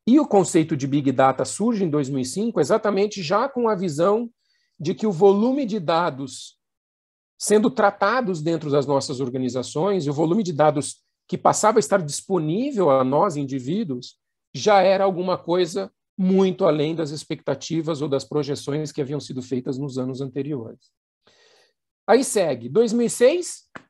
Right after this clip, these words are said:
a A W S lança o primeiro serviço de compartilhamento de uma máquina na cloud computing da A W S. Primeiro serviço de E C dois,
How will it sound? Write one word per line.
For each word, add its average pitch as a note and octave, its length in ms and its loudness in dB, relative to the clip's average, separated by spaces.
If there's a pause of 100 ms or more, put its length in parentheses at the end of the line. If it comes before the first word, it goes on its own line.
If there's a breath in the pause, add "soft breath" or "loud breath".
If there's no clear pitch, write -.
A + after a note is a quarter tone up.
(640)
a F3 60 0
A F#3+ 40 0
W F#3+ 340 6
S G3+ 260 4
lança G3+ 340 0
o E3 60 -6
primeiro G3+ 340 0
serviço F#3+ 580 -4
de E3 140 -10
compartilhamento G3 1120 -4 (120)
de C3+ 100 -8
uma G3+ 200 4
máquina B3+ 680 0 (680)
na G3+ 500 2 (220)
cloud F3 360 2
computing D#3+ 560 -4
da D#3 140 0
A - 20 -2
W D3 340 0
S. B2 300 -8
Primeiro A#3 320 0
serviço F#3+ 460 -4
de D3+ 160 -4
E G3 60 0
C F#3 200 -6
dois, D3 560 -2